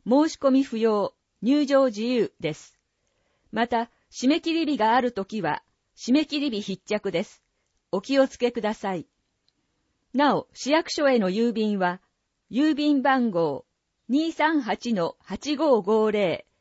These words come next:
〇〇課で届きます。本市では、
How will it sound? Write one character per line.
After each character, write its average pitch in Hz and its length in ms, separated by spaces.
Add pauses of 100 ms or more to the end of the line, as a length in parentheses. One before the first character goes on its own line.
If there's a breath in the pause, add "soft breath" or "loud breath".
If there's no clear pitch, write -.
(160)
〇 240 260
〇 285 280
課 240 260 (100)
で 277 140
届 196 340
き - 20
ま 160 120
す。 - 200 (880)
本 311 240
市 247 140
で 214 100
は、 180 240